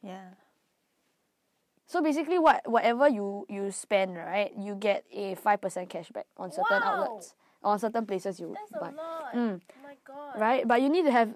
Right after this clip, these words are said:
Speaker 2: like, a minimum spend of
Speaker 3: Oh.
Speaker 2: four hundred dollars lah.
Speaker 3: Oh,
Speaker 2: But then
Speaker 3: okay.
Speaker 2: if you s-, pay everything through that card, four hundred dollars for your,
Speaker 1: It's
Speaker 2: all your
Speaker 1: nothing.
Speaker 2: Yeah, it's, it's quite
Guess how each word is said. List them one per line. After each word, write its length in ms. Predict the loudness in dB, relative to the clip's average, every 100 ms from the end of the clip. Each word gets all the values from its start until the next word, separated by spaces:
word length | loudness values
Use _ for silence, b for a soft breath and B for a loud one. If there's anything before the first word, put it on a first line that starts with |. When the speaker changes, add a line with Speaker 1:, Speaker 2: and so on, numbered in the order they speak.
| -2
Speaker 2:
like, 160 | 0
a 60 | 0
minimum 640 | 0 0 0 0 0 -2 -6 _ _ _ _ -18
spend 360 | -2 2 2 0
of 180 | -2 -4
Speaker 3:
Oh. 280 | -8 -6 0
Speaker 2:
four 120 | 2
hundred 160 | 2 0
dollars 320 | -2 -4 -4
lah. 200 | -6 -8 -14 _ _ _ _
Speaker 3:
Oh, 680 | -2 2 2 2 -4 -10 -10 4
Speaker 2:
But 140 | 8
then 120 | 8 4
Speaker 3:
okay. 100 | 2
Speaker 2:
if 60 | 4
you 200 | 4 4
s-, 120 | 0 _ _ _ _
pay 200 | 0 2
everything 440 | 4 2 2 -2 -4
through 200 | 0 2
that 160 | 0
card, 200 | 0 -4 -6 b b b
four 160 | 2
hundred 120 | 4 6
dollars 360 | 6 6 4
for 220 | -4 -6
your, 120 | -4 -6
Speaker 1:
It's 120 | -4
Speaker 2:
all 160 | 0 4
your 80 |
Speaker 1:
nothing. 640 | 6 4 4 4 6 8 6
Speaker 2:
Yeah, 80 | 4
it's, 300 | 2 -2 -6
it's 160 | -8
quite 160 | -2 -2